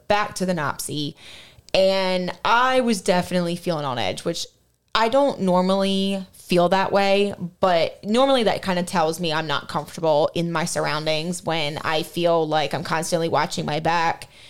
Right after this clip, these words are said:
and I kinda feel jumpy. So I wasn't really feeling that so much. <laughs> I think as I, we were there longer, I felt a little bit more confident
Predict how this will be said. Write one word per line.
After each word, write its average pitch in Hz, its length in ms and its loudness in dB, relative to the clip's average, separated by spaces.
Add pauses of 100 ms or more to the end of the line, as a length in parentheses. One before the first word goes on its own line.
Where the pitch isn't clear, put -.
(320)
and 160 400 -2
I 180 100 -2
kinda 175 240 -2
feel 160 200 -2
jumpy. 170 520 -2 (480)
So 175 640 4 (220)
I 254 100 2
wasn't 311 260 4
really 277 220 6
feeling 208 360 4
that 226 220 0
so 254 160 -2
much. 254 520 2 (200)
<laughs> - 160 -20
I 233 100 -2
think 294 180 -2
as 277 160 4
I, 214 120 6
we 202 100 2
were 208 120 4
there 190 220 4
longer, 180 640 2
I 175 60 -2
felt 185 220 2
a 175 40 2
little 175 180 0
bit 165 120 2
more - 140 -2
confident 185 520 0